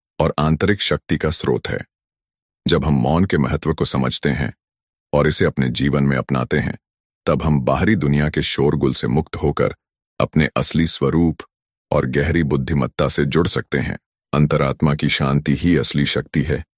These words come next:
जो हमें मानसिक भ्रम से मुक्त करती है। अक्सर लोग शक्ति को बाहरी चीजों से जोड़कर देखते हैं, शारीरिक ताकत, पैसे की शक्ति, पद और प्रतिष्ठा। लेकिन असली शक्ति इन चीजों में नहीं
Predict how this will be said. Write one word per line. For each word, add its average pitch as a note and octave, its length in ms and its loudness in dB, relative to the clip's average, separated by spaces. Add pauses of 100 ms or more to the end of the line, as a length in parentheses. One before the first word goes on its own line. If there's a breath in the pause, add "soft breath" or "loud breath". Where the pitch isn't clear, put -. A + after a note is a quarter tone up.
(440)
जो D#2+ 100 4
हमें C#2+ 220 2
मानसिक C2+ 540 0
भ्रम D2+ 220 2
से D2 160 0
मुक्त D2 260 0
करती C2+ 360 -2
है। C#2 240 -2 (480)
अक्सर D#2 340 2
लोग D2 240 2
शक्ति D2+ 320 0
को D2+ 160 0
बाहरी C#2+ 360 0
चीजों D2 360 0
से C2+ 140 0
जोड़कर C2+ 420 0
देखते B1+ 340 -4
हैं, - 240 -4 (580)
शारीरिक C#2 500 0
ताकत, D2 460 -2 (400)
पैसे - 320 2
की - 120 -2
शक्ति, - 480 -2 (440)
पद D2+ 280 2 (380)
और C#2+ 140 0
प्रतिष्ठा। C#2 640 -2 (680)
लेकिन D2 260 4
असली D#2 280 0
शक्ति D2+ 320 0
इन D2 140 2
चीजों D2 320 0
में C2+ 120 0
नहीं C#2+ 300 -2